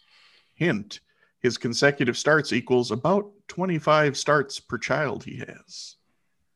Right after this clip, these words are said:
Question three, Goliath. What college did the quarter, what college did the quarterback attend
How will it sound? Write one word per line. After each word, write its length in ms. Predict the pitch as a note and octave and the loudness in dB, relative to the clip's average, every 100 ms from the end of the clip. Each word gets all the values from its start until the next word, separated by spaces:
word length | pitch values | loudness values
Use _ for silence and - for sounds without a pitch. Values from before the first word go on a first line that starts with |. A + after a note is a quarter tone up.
| _ _ _ _ | _ _ _ _
Question 460 | D3 D#3+ - E3+ | 2 2 0 -4
three, 320 | D3+ D3 E3+ D#3 | -2 0 0 2
Goliath. 880 | C#3 C#3+ D3 D#3 - - - _ _ _ _ _ _ _ _ | 4 6 6 6 2 -4 -18 _ _ _ _ _ _ _ _
What 200 | C3+ - | 0 2
college 400 | - D#3+ E3 D3+ | 4 4 4 0
did 140 | C#3 A#2+ | -2 -2
the 100 | A2 | -2
quarter, 560 | - F#3 E3+ D3 C3+ - | 2 4 4 2 -2 -4
what 340 | F#3 - - | -6 -6 -2
college 300 | D#3+ E3 D#3+ | 2 2 2
did 120 | C#3+ | -2
the 60 | A2+ | -2
quarterback 540 | - D#3+ D3 C3+ - | 0 2 4 2 2
attend 800 | A2+ - - C#3 G#2 G#2 G#2 A#2+ | 0 2 4 4 2 -2 -6 -8